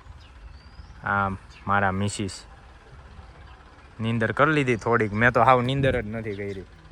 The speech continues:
કે એવો હરખ હતો કે જાવું હે ને ગામડે એટલે મોજમાં આવી ગયા. અને આ જો કેવડું બનાવ્યું આખું. વાહ લગીની હોસ્ટેલ બની છે આખી. અને ચકાચકીની મીટિંગ હાલે હવારના પોરમાં.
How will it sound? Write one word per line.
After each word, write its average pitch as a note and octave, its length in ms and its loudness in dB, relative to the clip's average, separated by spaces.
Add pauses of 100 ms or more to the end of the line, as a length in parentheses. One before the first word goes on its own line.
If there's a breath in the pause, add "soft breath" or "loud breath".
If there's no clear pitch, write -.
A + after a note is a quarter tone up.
કે A#2+ 60 -10
એવો C#3 420 0
હરખ C3+ 260 0
હતો A#2 180 -6
કે G2+ 100 -8
જાવું C#3 340 -2
હે D3 60 -4
ને B2+ 100 -8
ગામડે B2 340 -4
એટલે A2 160 -6
મોજમાં A2 500 -6
આવી G#2 180 -6
ગયા. F#2+ 220 -12 (920)
અને A2 140 4
આ A#2 180 10
જો C3 200 6 (240)
કેવડું C#3+ 480 4
બનાવ્યું G#2+ 500 0
આખું. G2+ 240 -4 (1700)
વાહ A#2+ 280 4
લગીની A2 360 0
હોસ્ટેલ G#2 460 -2
બની G2 380 -4
છે F#2+ 60 -8
આખી. F#2+ 340 -6 (960)
અને G#2+ 220 -10
ચકાચકીની A#2 840 0
મીટિંગ A#2+ 320 -2
હાલે C#3+ 200 0 (100)
હવારના A#2 380 0
પોરમાં. G#2 500 -4